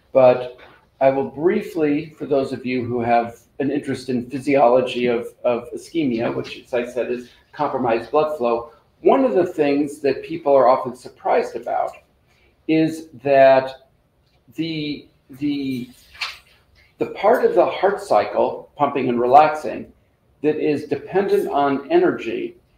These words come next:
is not the pumping, it's actually the relaxing. So if you interrupt blood flow to the heart, the first thing that happens is it gets stiffer,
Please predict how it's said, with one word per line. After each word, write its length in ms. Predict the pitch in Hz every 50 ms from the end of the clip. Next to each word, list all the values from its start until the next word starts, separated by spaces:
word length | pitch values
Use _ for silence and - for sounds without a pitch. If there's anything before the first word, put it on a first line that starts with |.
| _ _
is 180 | - 139 127 127
not 360 | 135 131 131 135 139 - -
the 60 | -
pumping, 480 | - - 185 202 196 196 - - - - - _ _
it's 180 | 147 139 - -
actually 460 | - 85 82 - - - 120 127 127
the 100 | 131 143
relaxing. 540 | 147 156 156 160 170 175 170 - - - - _ _ _ _ _ _ _ _ _ _ _ _
So 320 | - - 233 226 - -
if 140 | 170 170 -
you 200 | 151 147 - -
interrupt 460 | 180 226 254 240 214 190 185 180 - 147
blood 260 | 165 175 - - -
flow 200 | - 135 135 127
to 100 | 117 123
the 80 | 120 127
heart, 600 | - - - 147 - 147 113 104 104 - - _ _
the 80 | 160 156
first 360 | - - 202 262 269 - -
thing 140 | 220 180 170
that 200 | 143 135 135 -
happens 520 | 160 196 226 226 - 139 117 123 120 - _ _ _ _ _ -
is 140 | 170 143 147
it 100 | 151 135
gets 320 | 147 135 - - - -
stiffer, 720 | - - - 233 233 - - 123 117 117 117 117 - -